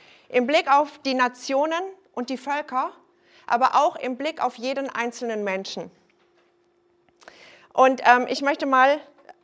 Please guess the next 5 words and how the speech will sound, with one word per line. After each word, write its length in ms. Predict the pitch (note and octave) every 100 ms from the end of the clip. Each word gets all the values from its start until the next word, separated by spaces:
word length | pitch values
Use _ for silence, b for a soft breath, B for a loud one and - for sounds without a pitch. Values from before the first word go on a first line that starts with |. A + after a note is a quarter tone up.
| _
Psa-, 260 | - C4 B3
äh, 480 | A#3+ A#3 A3+ A3 A3 - _ _ _
zwei 300 | - B3+ D4+
Psalmen 580 | D4+ - B3 B3 C4 C4+
vorlesen. 640 | - A#3 A#3 B3 B3+ D4